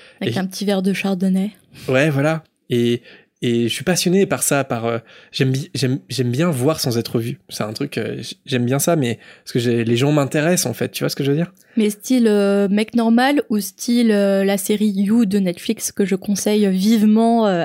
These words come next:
Speaker 1: à nos auditeurs. <laughs>
Speaker 2: Je connais pas You, mais je vous laisse juger. <laughs> Non, mais je sais pas, je sais pas ce que, tu sais, genre, tu, des fois tu sors, t'es, tu sais que t'as une gueule de merde, t'as pas envie de parler à des gens, et je sais pas comment dire, mais t'as, t'as, t'as pas envie de sociabiliser avec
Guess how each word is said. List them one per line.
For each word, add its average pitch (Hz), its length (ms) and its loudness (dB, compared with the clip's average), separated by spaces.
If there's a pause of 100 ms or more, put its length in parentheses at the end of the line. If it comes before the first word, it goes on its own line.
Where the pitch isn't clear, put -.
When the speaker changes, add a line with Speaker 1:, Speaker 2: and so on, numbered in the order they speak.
Speaker 1:
à 202 80 0
nos 202 160 0
auditeurs. 208 600 2
<laughs> - 60 -4 (520)
Speaker 2:
Je - 100 -10
connais 120 220 0
pas 120 140 -2
You, 120 320 2
mais 127 300 -2
je - 80 -8
vous 127 100 2
laisse 123 140 2
juger. 123 420 2 (460)
<laughs> - 400 2
Non, 170 300 4
mais 165 120 4
je 139 60 2
sais - 120 -4
pas, 175 120 2
je - 480 -12
sais - 80 -8
pas 208 100 2
ce 202 80 -6
que, 165 300 0
tu 151 100 -6
sais, 208 200 4
genre, 151 140 2
tu, - 120 -12 (220)
des 151 60 -2
fois 190 140 0
tu 190 140 -6
sors, 185 340 -2
t'es, 139 480 2 (420)
tu - 80 -6
sais 214 140 2
que 202 60 -8
t'as 165 100 2
une 139 80 0
gueule 135 220 2
de 135 100 2
merde, 170 400 2
t'as 151 320 -2
pas 147 180 -2
envie 143 200 -2
de 131 40 -14
parler 139 300 0
à 135 80 0
des 139 140 0
gens, 156 480 2 (300)
et 131 360 -4
je 135 140 0
sais 175 160 2
pas 156 160 2
comment 151 180 2
dire, 170 140 2
mais 123 520 2
t'as, 135 120 -2
t'as, - 260 -2
t'as 143 140 -2
pas 175 100 0
envie 175 120 0
de - 40 -10
sociabiliser 143 540 -2
avec 135 180 -4